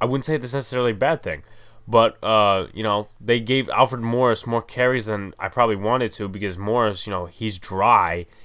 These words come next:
He hasn't played football in, like, a year and a half. I don't know what team he was with last year. Um, but Gallman, you know, I said on last night's live stream,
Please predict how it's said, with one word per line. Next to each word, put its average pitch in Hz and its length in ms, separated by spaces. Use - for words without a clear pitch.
He 113 140
hasn't 139 400
played 120 240
football 120 420
in, 104 80
like, 104 160
a 101 60
year 107 240
and 104 100
a 92 40
half. 110 360
I 107 100
don't 110 120
know 110 100
what 107 200
team 107 200
he 101 60
was 98 200
with 90 220
last 107 420
year. 80 260
Um, 85 600
but 101 400
Gallman, 107 540
you 107 80
know, 113 280
I 113 120
said 156 400
on 123 300
last 135 260
night's 123 400
live 147 300
stream, 90 420